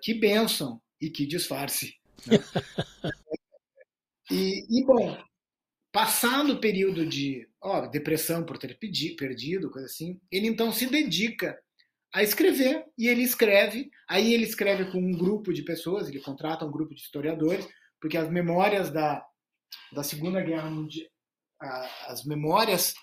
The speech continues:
são seis volumes, tá? Eu tenho aqui em, em coleções separadas, tá?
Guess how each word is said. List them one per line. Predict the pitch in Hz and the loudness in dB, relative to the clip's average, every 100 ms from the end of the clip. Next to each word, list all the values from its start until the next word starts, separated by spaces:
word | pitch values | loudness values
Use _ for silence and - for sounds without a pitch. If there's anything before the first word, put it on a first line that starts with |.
| _ _ _ _ _ | _ _ _ _ _
são | - 180 180 190 185 - | -4 0 0 0 -8 -10
seis | - - 233 269 | -6 4 6 6
volumes, | 214 214 185 208 247 269 - - _ _ _ _ | 4 4 6 4 0 -6 -10 -16 _ _ _ _
tá? | 131 139 170 | -8 -6 -4
Eu | |
tenho | 160 214 | 4 4
aqui | 214 220 | 4 2
em, | 226 214 190 185 196 - - | 2 2 -2 -4 -6 -6 -6
em | 175 175 151 - _ _ | -4 -2 -4 -14 _ _
coleções | - 208 202 208 214 | -2 2 2 2 0
separadas, | 214 202 202 175 147 151 - | 0 4 4 4 0 -4 -8
tá? | 143 180 | -6 -6